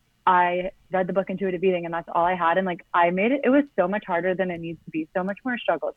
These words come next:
took so much more time. I made so many more mistakes than I needed to. And I wish I would have, like, had the courage to reach out to someone who had already been through this, who could guide me and lead me in the right direction and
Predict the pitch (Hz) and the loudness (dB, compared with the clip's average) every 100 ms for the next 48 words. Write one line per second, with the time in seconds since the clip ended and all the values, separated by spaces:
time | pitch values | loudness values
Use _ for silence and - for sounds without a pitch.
0 | - - 175 196 - 240 226 175 165 185 | -10 -6 -6 -6 -6 -8 -4 -4 -2 -4
1 | 175 165 - 202 240 233 214 196 - - | -4 -6 -2 0 2 0 2 0 -2 -12
2 | - _ 196 190 190 185 208 196 180 170 | -20 _ -6 -2 -2 0 0 0 0 -2
3 | 170 - 226 208 185 165 175 202 202 214 | -4 -2 0 2 0 -2 0 2 4 4
4 | 208 - _ _ _ _ _ _ - 196 | 2 0 _ _ _ _ _ _ 2 2
5 | 180 - _ _ - 190 180 180 190 175 | 2 -8 _ _ -4 0 0 -2 0 -2
6 | - - 170 170 165 165 190 - 175 175 | -2 -6 -4 -4 -4 -4 -6 -8 -6 -4
7 | 180 170 - 165 165 160 165 165 160 180 | -4 -2 -2 -2 -2 -4 -4 -4 -2 -2
8 | - 185 160 180 160 _ _ _ - 180 | -4 -6 -2 -4 -4 _ _ _ 0 2
9 | 165 160 175 175 175 - 170 165 165 - | 2 0 -4 -4 -6 -4 -4 -2 -6 -4
10 | 175 170 175 170 165 165 156 160 160 165 | 0 0 -2 -4 -4 -2 -2 -4 -6 -8
11 | - 165 160 165 156 | -8 -10 -8 -8 -8